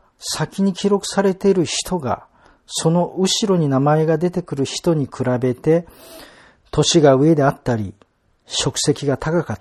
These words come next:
たり、より重要な人であると決まっていました。驚くことには、聖書がアキラとプリスキラ夫婦の名前を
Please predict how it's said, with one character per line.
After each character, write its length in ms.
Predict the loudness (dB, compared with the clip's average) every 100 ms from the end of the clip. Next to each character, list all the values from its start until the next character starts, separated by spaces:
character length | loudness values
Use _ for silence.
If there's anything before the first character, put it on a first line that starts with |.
| -12
た 140 | -16
り、 180 | -16 -20 _ _ _ _ _ _ _ _ _ _ -4
よ 180 | 4 4
り 200 | 4 0
重 240 | -4 -2
要 220 | 0 0
な 180 | -2 -4
人 320 | -8 -8 -8
で 160 | -4 -4
あ 120 | -2
る 120 | -4
と 300 | -2 -4 -4 -6 -20 -20 _ _ -18
決 140 | -10
ま 100 | -8
っ 40 | -8
て 120 | -10
い 60 | -12
ま 100 | -12
し 140 | -14
た。 200 | -18 -20 _ _ _ _ _ _ _ _ _ _ _ _ _ -18
驚 320 | -8 -2 -2 -2
く 40 |
こ 120 | -8
と 140 | -6 -6
に 100 | -6
は、 240 | -8 -10 _ _ _ _ -20
聖 300 | -10 -4 -4
書 200 | -2 -4
が 280 | -4 -8 -10 -20 _
ア 140 | -8 -6
キ 180 | -2 -2
ラ 160 | -2
と 220 | -4 -6
プ 160 | -4 -2
リ 80 | -2
ス 160 | -4
キ 100 | -4
ラ 120 | -4 -4
夫 280 | -8 -10
婦 160 | -8 -6
の 160 | -4 -4
名 160 | -4
前 340 | -6 -6 -6 -4
を 220 | -4